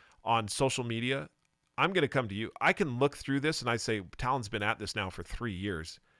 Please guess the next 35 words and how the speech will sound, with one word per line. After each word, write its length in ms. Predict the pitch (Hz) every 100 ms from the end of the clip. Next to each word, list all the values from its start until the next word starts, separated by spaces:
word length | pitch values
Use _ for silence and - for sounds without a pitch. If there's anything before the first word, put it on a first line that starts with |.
| _
He 180 | - 151
has 240 | 123 113
some," 260 | - 101 98 - - - -
I 200 | - -
could 160 | 170 139
go 120 | 139
to 60 |
you 120 | 123 123
and 100 | 110
say, 260 | 120 107
"Could 220 | 98 117
you 120 | 131 170
help 240 | 135 131
me 160 | 127 113
out 300 | - 101 98
with 160 | - 95
social 320 | - 113 -
media 300 | 98 104 101
as 80 | 92
far 220 | - 120 107
as 200 | 95 107
this 200 | 127 127
is 100 | 104
what 160 | 110 104
I 60 |
wanna 260 | 104 101 95
do?" 360 | 104 98 90 - - _ _ _ _ -
And 140 | 127 -
I 140 | 160
know 220 | 139 147 113
that 160 | 104 117
you've 220 | 131 113
been 180 | 117 98
doing 340 | 123 123 107
it 300 | 90 - -